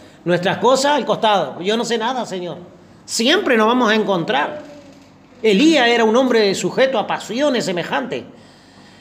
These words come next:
Elías hizo descender fuego del cielo. Hizo milagros impresionantes.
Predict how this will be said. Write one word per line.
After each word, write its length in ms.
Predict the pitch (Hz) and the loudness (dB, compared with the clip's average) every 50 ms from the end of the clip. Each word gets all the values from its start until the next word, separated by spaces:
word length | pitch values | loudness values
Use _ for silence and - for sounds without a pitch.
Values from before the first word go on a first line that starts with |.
| - - | -14 -4
Elías 440 | - 214 202 214 302 349 339 302 254 | 0 2 4 6 6 6 6 4 4
hizo 260 | 269 254 - 247 240 | 2 2 2 2 2
descender 360 | 226 220 - 208 202 202 240 208 | 2 2 2 0 0 0 0 0
fuego 260 | - 214 262 254 247 | 2 2 2 4 4
del 120 | 220 190 170 | 2 0 0
cielo. 380 | - 208 247 277 247 175 - - - - - - - - - - - - - - - - - _ - - - - | -2 -2 -2 -2 -2 -2 -6 -8 -10 -18 -20 -20 -20 -20 -20 -20 -20 -20 -20 -20 -20 -20 -20 _ -20 -20 -14 -6
Hizo 600 | - 214 - - 277 254 220 190 - - - - - - - | -4 0 2 2 4 4 2 2 0 -4 -12 -18 -20 -18 -12
milagros 680 | 226 208 196 202 202 196 190 247 262 294 285 254 214 | -8 -4 -2 -2 0 0 2 2 0 0 0 -2 -2
impresionantes. 800 | 196 185 165 196 226 214 - 202 208 208 262 294 262 - - 151 | -2 -2 -2 -2 -2 -2 0 0 0 2 2 0 0 -2 -6 -10